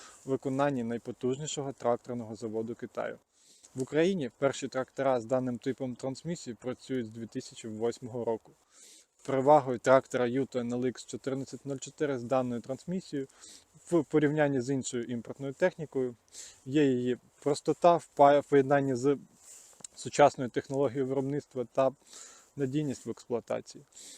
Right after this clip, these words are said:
Основні складові трансмісії трактора Yuto N L X чотирнадцять нуль чотири — це передній та задній міст, вони в тракторі балочного типу,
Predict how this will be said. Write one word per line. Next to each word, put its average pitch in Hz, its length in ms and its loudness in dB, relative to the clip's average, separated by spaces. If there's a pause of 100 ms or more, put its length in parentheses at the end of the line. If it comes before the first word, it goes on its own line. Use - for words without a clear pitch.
(280)
Основні 147 460 -2
складові 135 500 -2
трансмісії 127 640 -4
трактора 120 460 2
Yuto 117 480 -6
N 117 40 -6
L 120 100 0
X 117 280 -4
чотирнадцять 123 560 -8
нуль 151 220 -6
чотири — 156 480 -4
це 127 340 2
передній 135 360 0
та 135 160 -4
задній 139 340 -2
міст, 165 320 -8
вони 123 320 -6
в 113 40 -12
тракторі 117 520 -4
балочного 117 680 -4
типу, - 340 -6